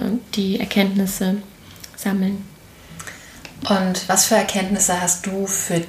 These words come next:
Speaker 2: dich in deiner Rolle als Coach, Yoga-Coach, Yogalehrerin, ähm, erlangt durch diese Aufgabe? Also du, ich weiß ja jetzt, dass da eigentlich noch ein bisschen mehr draus erwachsen ist. Also diese Blüte ist ja gerade quasi voll in den Startlöchern.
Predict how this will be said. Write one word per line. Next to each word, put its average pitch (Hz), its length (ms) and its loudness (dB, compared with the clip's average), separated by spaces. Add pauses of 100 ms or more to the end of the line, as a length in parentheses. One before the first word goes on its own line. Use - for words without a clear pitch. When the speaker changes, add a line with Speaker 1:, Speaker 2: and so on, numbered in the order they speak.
(220)
Speaker 2:
dich - 480 0
in 175 120 2
deiner 165 300 6
Rolle 165 220 6
als - 240 0
Coach, 196 600 0
Yoga-Coach, 208 1000 0
Yogalehrerin, 185 1040 0
ähm, 170 600 0
erlangt 165 580 0 (140)
durch 208 120 0
diese 226 200 6 (160)
Aufgabe? 233 480 2
Also 175 180 2
du, 165 220 8 (600)
ich - 140 -6
weiß 170 300 8
ja 240 80 6
jetzt, - 260 2
dass 185 140 0
da 175 160 0
eigentlich 185 400 -2
noch 180 160 -2
ein 175 60 -4
bisschen 175 280 -2
mehr 170 160 2
draus 170 240 -2
erwachsen 165 540 0
ist. 247 60 2
Also 190 120 2
diese 170 160 4
Blüte 196 300 2
ist - 120 -2
ja 170 100 4
gerade 170 440 6
quasi 170 260 -2
voll 233 260 4
in 233 40 8
den 214 120 4
Startlöchern. 185 540 -2